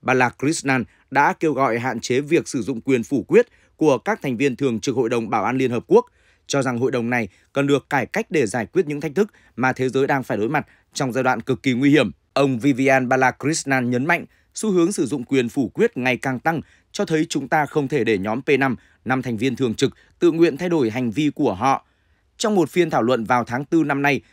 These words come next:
cựu Chủ tịch Đại hội đồng Liên Hợp Quốc Denis Francis nhấn mạnh trong bối cảnh căng thẳng địa chính trị gia tăng trên thế giới hiện nay, cùng với các cuộc khủng hoảng đang tiếp diễn và mới nổi lên đòi hỏi hành động khẩn cấp và quyết đoán, việc sử dụng một cách không kiềm chế quyền phủ quyết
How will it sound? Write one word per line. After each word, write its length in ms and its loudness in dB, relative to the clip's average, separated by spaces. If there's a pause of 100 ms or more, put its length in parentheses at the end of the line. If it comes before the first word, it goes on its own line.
(140)
cựu 180 2
Chủ 160 0
tịch 180 0
Đại 160 4
hội 140 0
đồng 200 2
Liên 160 2
Hợp 200 0
Quốc 240 4
Denis 460 -2
Francis 460 -2
nhấn 260 0
mạnh 260 0
trong 180 -4
bối 160 0
cảnh 180 -2
căng 160 -4
thẳng 180 -6
địa 160 -2
chính 160 -4
trị 180 -8
gia 140 4
tăng 260 -2 (180)
trên 240 2
thế 120 2
giới 180 2
hiện 140 4
nay, 200 2 (280)
cùng 160 0
với 220 6
các 260 -2
cuộc 160 6
khủng 240 0
hoảng 260 -2
đang 180 2
tiếp 180 0
diễn 220 2 (280)
và 160 4
mới 180 4
nổi 220 6
lên 240 4 (260)
đòi 160 4
hỏi 180 0
hành 160 -2
động 200 0
khẩn 240 -2
cấp 240 0
và 200 2
quyết 220 -2
đoán, 260 4 (460)
việc 240 4
sử 140 2
dụng 200 0
một 180 2
cách 180 -2
không 260 2
kiềm 240 2
chế 220 2
quyền 260 2
phủ 180 0
quyết 240 4